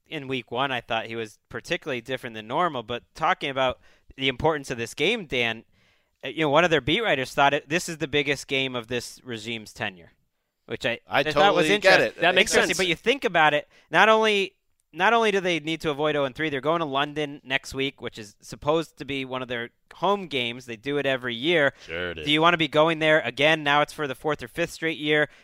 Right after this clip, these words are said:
Speaker 1: You're going there oh and three. Uh, you failed to build up any excitement. And when you talked about Gus Bradley needs to make a statement, that really resonated 'cause this is a guy last week, they were pushed around. I mean, they were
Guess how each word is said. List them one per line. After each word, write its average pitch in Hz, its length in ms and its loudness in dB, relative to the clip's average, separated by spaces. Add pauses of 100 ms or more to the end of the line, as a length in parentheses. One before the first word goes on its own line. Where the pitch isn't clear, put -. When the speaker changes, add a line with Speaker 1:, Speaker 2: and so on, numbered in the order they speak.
Speaker 1:
You're 117 160 -8
going 151 360 2
there 156 260 4
oh 156 140 6
and 143 200 -4
three. 147 440 0 (400)
Uh, 110 240 -10
you 123 140 -12
failed 165 440 2
to 147 100 -4
build 147 260 0
up 131 160 -4
any 143 240 -2
excitement. 143 580 0
And 131 300 -2 (140)
when 151 180 -4
you 196 140 -4
talked 208 260 2
about 151 300 -2
Gus 165 240 0
Bradley 165 600 2 (160)
needs 143 260 -8
to 143 60 -12
make 135 200 -4
a 120 60 -12
statement, 139 340 -6
that 185 160 2
really 190 200 -2
resonated 175 580 2
'cause 175 220 0 (720)
this 233 240 2
is 277 60 0
a 247 80 4
guy 220 220 8
last 214 320 2
week, 180 180 0
they 220 160 6
were 240 140 6
pushed - 400 0
around. 117 480 0
I 123 80 -2
mean, 143 260 -4
they 190 220 2
were 151 220 -2